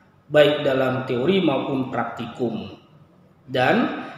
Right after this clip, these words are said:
setiap selesai melakukan yang namanya perkuliahan, saya selalu mendokumentasikan setiap pertemuan,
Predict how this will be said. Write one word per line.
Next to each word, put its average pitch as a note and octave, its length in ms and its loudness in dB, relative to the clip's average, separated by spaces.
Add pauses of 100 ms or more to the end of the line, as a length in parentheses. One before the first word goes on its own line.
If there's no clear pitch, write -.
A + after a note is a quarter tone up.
setiap B3 560 0
selesai F#3 480 4
melakukan G#3 560 4
yang G3 160 2
namanya D3 880 2
perkuliahan, F3 1040 0 (480)
saya F3 480 4
selalu E3 400 4
mendokumentasikan C#3 1500 0 (1600)
setiap D3 560 0
pertemuan, C#3+ 880 0